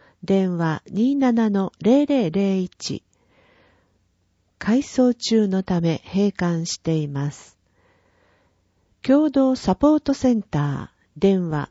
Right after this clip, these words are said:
二七の一一一一。十二月二十八日木曜日から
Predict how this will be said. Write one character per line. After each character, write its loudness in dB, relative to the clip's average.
二 -2
七 0
の -4
一 -2
一 -6
一 -6
一。 -10
十 2
二 -2
月 -2
二 2
十 -2
八 -2
日 -4
木 -4
曜 2
日 -6
か -4
ら -4